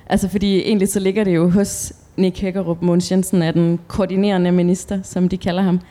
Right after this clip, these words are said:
Øhm, og så vil jeg bare lige hurtigt sige, at, øh, det er jo virkelig vigtigt at få ændret det her, øh, i Danmark, fordi vi generelt i Europa ser et stort pres for tilbageskridt på det her område. For eksempel Ungarn, som lige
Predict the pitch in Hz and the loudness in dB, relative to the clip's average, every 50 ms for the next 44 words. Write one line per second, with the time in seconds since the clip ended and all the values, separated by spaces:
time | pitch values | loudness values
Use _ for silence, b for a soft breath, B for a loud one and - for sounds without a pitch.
0 | B B B B B B B B B - _ - 208 208 202 196 190 185 185 185 | B B B B B B B B B -14 _ 2 4 4 6 4 4 4 2 2
1 | 165 - - 185 - 196 202 185 180 - 160 175 180 185 175 208 208 214 226 220 | 2 0 -4 -4 -2 -2 0 0 0 0 0 2 2 2 2 2 2 0 -2 -4
2 | - - 208 208 208 214 - - - 175 170 - - - 170 165 160 160 160 - | -4 -4 -4 -2 -2 -2 -4 -2 -2 -4 -4 -4 -10 -6 -4 -2 -2 0 0 -2
3 | - 175 - B B B B B B B B B - - 180 180 175 190 196 190 | -2 -4 -8 B B B B B B B B B -4 0 0 0 2 0 -2 0
4 | 196 175 170 190 190 - 196 180 180 - 185 120 190 202 208 226 214 190 180 185 | -2 -2 -2 -2 -2 -2 -2 -2 -2 -2 -2 0 0 0 0 0 0 0 0 -2
5 | 190 185 196 185 175 175 165 - - - - 170 170 165 165 165 165 160 156 - | -4 -4 -4 -4 -4 -6 -6 -8 -12 -10 -6 -4 -4 -2 -2 -2 0 -2 -2 -2
6 | - 175 - - 165 165 185 214 233 240 - - - 196 - 190 185 170 160 165 | -2 -4 -2 0 2 2 4 2 2 0 -4 -6 -8 -6 -4 -2 -4 -4 -4 -4
7 | 170 165 160 - - - - - - - 170 165 151 175 185 185 175 180 170 - | -4 -4 -4 -4 -6 -12 -18 -20 -8 -4 -4 -2 0 0 -2 0 0 0 0 2
8 | 185 196 196 226 208 180 - 202 196 180 165 - - 170 160 - - - - 208 | 0 0 0 -2 -2 -2 -2 -4 -4 -4 -4 -4 -6 -6 -6 -6 -8 -4 -2 -2
9 | 185 180 - - - - 185 202 - - - 180 175 - - 185 - 180 214 277 | -2 -2 -4 -8 -6 -4 -4 -6 -6 -6 -6 -6 -6 -4 -6 -4 -2 0 0 0
10 | - - - - 180 170 - - - 185 - 180 190 185 - - 170 175 180 175 | -2 -4 -8 -8 -8 -8 -6 -4 -4 -2 0 0 0 0 0 0 0 0 2 2
11 | 165 165 170 - 190 175 - - 202 190 175 - - 208 190 160 151 151 151 160 | 0 0 -2 -4 -8 -8 -6 -4 -4 -4 -2 -2 -2 -2 -2 -2 -4 -4 -6 -6
12 | 165 B B B B B B B B - 185 175 170 190 185 185 190 - | -6 B B B B B B B B -6 -4 -4 -4 -4 -4 -6 -8 -8